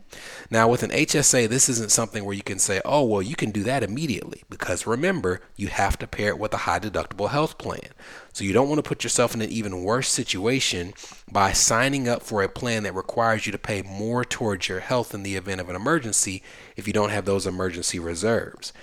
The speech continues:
But it is something when you're kind of climbing out of that period where you've established one month or two months or three months reserves, where now since you have more of a cushion,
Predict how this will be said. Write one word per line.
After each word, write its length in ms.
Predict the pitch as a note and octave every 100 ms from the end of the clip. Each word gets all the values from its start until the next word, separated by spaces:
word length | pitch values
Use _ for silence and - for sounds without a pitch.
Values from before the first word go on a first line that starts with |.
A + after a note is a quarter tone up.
| - - -
But 120 | A2+
it 100 | A#2+
is 180 | F#3 G#3
something 440 | E3 A#2+ A#2+ G#2+
when 100 | G#2
you're 120 | G2+
kind 200 | - B2+
of 120 | A2+ -
climbing 640 | - C3 C#3 D3 D3 -
out 160 | A2+ A#2+
of 100 | G#2+
that 220 | G#2 -
period 400 | - B2 G#2 F#2
where 160 | F#2 F#2
you've 200 | F#2+ F2+
established 680 | - - A#2 B2 G2+ F#2+ G2
one 340 | F#2+ G#2+ G#2+
month 340 | F2+ - - -
or 140 | F#2+
two 280 | - C#3+ C#3+
months 320 | F#2+ E2 -
or 60 | F2
three 300 | - A#2+ A2+
months 260 | G#2+ G2+
reserves, 680 | F2+ F2+ E3+ C#3+ G2 F#2+ - - - -
where 160 | A#2 A2+
now 240 | G#2+ C3+
since 280 | D3+ D3 B2
you 80 | B2+
have 220 | A#2 A2
more 240 | G2 G2 F2+
of 80 |
a 60 | F2+
cushion, 520 | - G#3 - G2 G2+